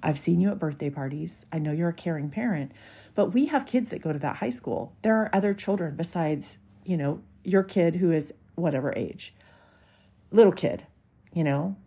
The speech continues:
Lincoln's age kid. There are other children in this neighborhood. So please be aware." And he's like, finally, he was like, "I get you."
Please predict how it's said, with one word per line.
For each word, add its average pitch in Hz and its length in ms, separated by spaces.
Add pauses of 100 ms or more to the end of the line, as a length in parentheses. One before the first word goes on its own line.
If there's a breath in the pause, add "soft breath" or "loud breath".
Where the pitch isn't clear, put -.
(180)
Lincoln's 180 380
age - 200
kid. - 280 (480)
There 220 140
are 214 200
other 185 180
children 175 540 (360)
in 175 100
this 143 180
neighborhood. 156 400 (840)
So 185 180
please 202 300
be 170 100
aware." 160 260
And 139 80
he's 170 220
like, - 340
finally, 208 260
he 156 120
was - 140
like, - 200
"I 180 120
get 175 180
you." - 260